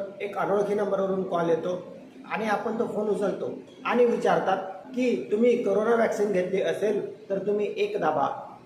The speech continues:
आणि जर कोरोना व्हॅक्सिन घेतली नसेल तर दोन दाबा." असे जर कॉल तुम्हाला आले तर तुम्ही कोणत्याही प्रकारचं त्याला उत्तर देऊ नका,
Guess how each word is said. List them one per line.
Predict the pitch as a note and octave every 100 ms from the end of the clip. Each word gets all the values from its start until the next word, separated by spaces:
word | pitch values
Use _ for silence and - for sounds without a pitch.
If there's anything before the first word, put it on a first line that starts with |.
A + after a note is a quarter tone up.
| -
आणि | G3 A#3 A#3+ F#3+ - - E3+
जर | A3
कोरोना | A3 A3 A3
व्हॅक्सिन | A#3 A3 - G#3
घेतली | F3+ F3 F#3
नसेल | E3+ - G3+ - - -
तर | A3 A3
दोन | A#3+ A3+
दाबा." | F3+ C#3 C3 C3 - - - F3+
असे | - B3
जर | B3+ A#3+
कॉल | B3 G#3+ G#3
तुम्हाला | G#3 G#3 G3
आले | G3+ F#3+ A#3 G#3 D3 - - -
तर | A3+ A#3+
तुम्ही | - G#3 A3
कोणत्याही | G#3+ G3+ F#3+ F#3+ G#3
प्रकारचं | G#3+ F#3+ F3 D3+ G3
त्याला | F#3+ E3 F3
उत्तर | G3 D3+ - E3+
देऊ | D#3+ D#3+ F3
नका, | F3+ E3